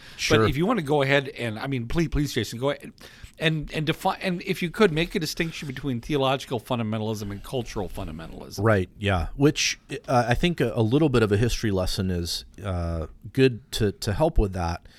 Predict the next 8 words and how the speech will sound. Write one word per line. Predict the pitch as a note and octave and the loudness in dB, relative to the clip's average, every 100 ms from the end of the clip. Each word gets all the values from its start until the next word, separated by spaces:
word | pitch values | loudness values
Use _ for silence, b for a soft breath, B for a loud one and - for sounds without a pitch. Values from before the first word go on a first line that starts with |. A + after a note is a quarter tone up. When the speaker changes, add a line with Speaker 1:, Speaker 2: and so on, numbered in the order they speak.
| B B B B | B B B B
Speaker 1:
Um, | A2 G2 F2 F2 | 0 2 0 -4
fundamentalism | - D#3 D#3 A2+ B2 D3+ C3 G#2+ F#2 G2 F#2+ F#2+ | 0 2 4 4 2 2 2 2 2 0 0 -2
in | A#2 G#2 | 0 0
the | F#2 | 0
theological | - G2+ F#2 A2 C3+ - G2 | 0 0 4 4 2 0 -4
sense, | F2+ G2 F#2+ - | -2 -2 -2 -2
which | G2+ - | -2 0
is, | G2+ F2+ - | 0 0 -2